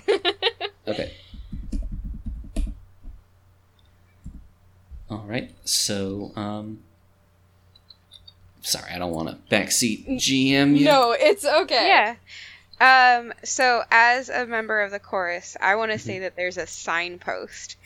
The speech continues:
Speaker 3: that point,
Speaker 2: Ooh.
Speaker 3: li-, like, you come to, like, a crossroads of all of these, uh, these places, and there is a signpost made of mostly rotting wood.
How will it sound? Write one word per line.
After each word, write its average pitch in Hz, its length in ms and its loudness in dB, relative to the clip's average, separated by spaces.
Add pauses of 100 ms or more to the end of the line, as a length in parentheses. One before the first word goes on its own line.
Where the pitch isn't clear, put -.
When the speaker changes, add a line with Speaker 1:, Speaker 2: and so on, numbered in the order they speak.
(300)
Speaker 3:
that - 220 -2
point, 190 280 -2
Speaker 2:
Ooh. 208 160 -4
Speaker 3:
li-, 196 200 -4
like, 185 220 -2
you 196 100 -14
come 190 300 -4
to, 175 220 -6
like, 175 240 -6
a 170 120 -4
crossroads 175 720 -4
of 165 140 -12
all 101 180 -6
of 147 120 -12
these, - 460 -12 (220)
uh, 170 480 -4
these 180 260 -12
places, 170 420 -8
and 165 120 -14
there 175 160 -6
is 160 160 -8
a 156 140 -10
signpost 190 760 -6 (400)
made 220 220 2
of 196 200 -2
mostly 226 540 -4
rotting 190 520 0
wood. 185 420 -2